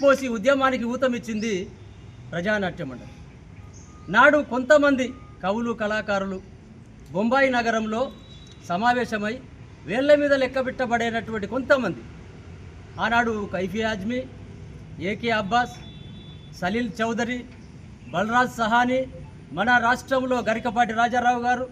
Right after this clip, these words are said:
తెలంగాణలో సుద్దాల హనుమంతు, ఇట్లా అనేక మంది ఆనాడు కవులు, కళాకారులు భూస్వాములకు, పెట్టుబడిదారులకు, అట్లాగే ఇంగ్లీష్ వాళ్ళకు వ్యతిరేకంగా, నైజాంకు వ్యతిరేకంగా ప్రజల్ని పోరాటాలకు సమాయత్తం చేయడం జరిగింది.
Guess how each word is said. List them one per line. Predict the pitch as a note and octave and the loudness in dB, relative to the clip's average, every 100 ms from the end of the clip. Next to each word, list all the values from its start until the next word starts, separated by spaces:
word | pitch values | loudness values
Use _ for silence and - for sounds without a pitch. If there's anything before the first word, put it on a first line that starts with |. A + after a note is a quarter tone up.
| - - - - - G#3 | -12 -20 -20 -20 -8 0
తెలంగాణలో | B3 B3+ B3+ B3 B3 B3 A#3 - - - | 2 4 4 4 4 2 -2 -6 -16 -10
సుద్దాల | G3+ G3 A#3+ A#3 G#3+ | -6 2 4 4 2
హనుమంతు, | A#3+ B3+ C4 C4+ C4 B3+ - - - - A#3+ | 2 2 2 0 0 -2 -14 -18 -18 -16 -4
ఇట్లా | C4+ B3 | 2 4
అనేక | D#4 E4 D#4+ | 6 6 6
మంది | D4+ C#4 C#4+ B3+ | 4 4 4 4
ఆనాడు | B3+ B3 A#3 | 4 2 0
కవులు, | A3+ A#3+ B3 A3+ | -2 -2 -4 -4
కళాకారులు | G#3+ B3+ B3+ C4 D4 D4 G#3+ - - - - | 0 2 4 2 4 2 0 -6 -20 -20 -10
భూస్వాములకు, | F3 C4 C#4 C4 B3+ A#3 A#3 A#3+ C4 B3+ | -6 -2 2 4 4 0 -2 -4 -6 -6
పెట్టుబడిదారులకు, | G3+ B3+ C4+ C4+ B3 A#3 A3+ G#3+ B3 C4 - - - - - - - | -4 2 4 4 4 2 0 -2 -6 -6 -12 -18 -20 -18 -18 -12 -6
అట్లాగే | G#3 C#4 C4+ B3+ | 2 2 4 2
ఇంగ్లీష్ | D4 E4 D4+ | 2 0 2
వాళ్ళకు | D4 C#4 B3+ | 4 4 2
వ్యతిరేకంగా, | B3+ C4 B3 A#3+ B3 A#3 | 0 -2 -2 0 2 2
నైజాంకు | G#3+ A#3 D4 B3 B3 | 2 4 4 2 -4
వ్యతిరేకంగా | B3 A#3+ A#3 A3+ A3 G3+ - - - | -4 -4 -4 -2 0 -2 -6 -16 -4
ప్రజల్ని | G3 B3+ C4 B3+ A3+ G3+ - - - | 0 2 2 0 -2 -4 -8 -8 -2
పోరాటాలకు | A#3 C#4 C#4+ C4+ B3+ A#3 | 4 6 6 4 2 -2
సమాయత్తం | A3 C4 C4 - B3 A3+ G#3+ - | 0 2 2 0 -4 -4 -6 -8
చేయడం | G#3 A3+ G#3+ F3 | -6 -4 -2 -2
జరిగింది. | G3 A#3 A#3 | -2 -2 -4